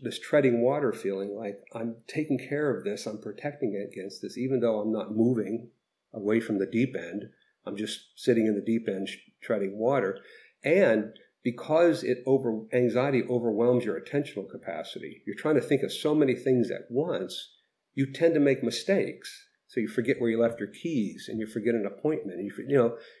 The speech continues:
you forget someone's name because you're doing anxiety while they're introducing themselves.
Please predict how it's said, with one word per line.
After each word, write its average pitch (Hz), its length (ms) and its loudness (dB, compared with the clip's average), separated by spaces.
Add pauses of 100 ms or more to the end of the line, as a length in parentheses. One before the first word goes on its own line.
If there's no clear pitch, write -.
you 117 80 -2
forget 135 240 4
someone's 131 340 4
name 127 400 8
because 104 340 -4
you're 104 300 0
doing 123 300 6
anxiety 110 480 4
while 107 200 0
they're 110 140 0
introducing 107 580 -2
themselves. 85 800 -10